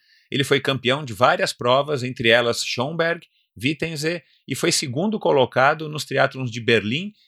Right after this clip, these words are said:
e St. Wendel, onde sagrou-se vice-campeão alemão, superando grandes nomes da época como Jürgen Zack, que muitos de vocês, é, ainda lembram, e Rainer Müller. Bom, se você é hoje um triatleta ou fã do esporte,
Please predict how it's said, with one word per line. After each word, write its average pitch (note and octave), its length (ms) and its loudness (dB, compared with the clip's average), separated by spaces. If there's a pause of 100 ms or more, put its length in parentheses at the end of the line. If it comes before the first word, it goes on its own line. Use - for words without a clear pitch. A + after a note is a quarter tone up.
e C#3 120 -6
St. F3 320 -2
Wendel, A2 420 0 (240)
onde C3+ 240 -2
sagrou-se B2+ 580 0
vice-campeão C#3 1040 -4
alemão, D3 640 0 (220)
superando D#3+ 480 0
grandes D#3+ 340 -4
nomes D3 340 0
da C3 140 4
época C3+ 380 2
como B2+ 280 -2
Jürgen D3+ 300 -4
Zack, A#2 400 0
que A2 100 -12
muitos G#2+ 280 -6
de G2+ 80 -8
vocês, G2 540 -6 (280)
é, E2+ 140 -4
ainda G#2 260 2
lembram, D3+ 400 -2 (260)
e A2+ 100 -6
Rainer D#3 420 0
Müller. G2+ 380 0 (640)
Bom, B2+ 240 4 (540)
se - 120 -6
você C3+ 260 0
é F#3 60 2
hoje C#3+ 240 4
um C#3 40 -8
triatleta G2 760 0
ou B2 160 2
fã F3 300 -2
do C3 80 -4
esporte, - 560 -2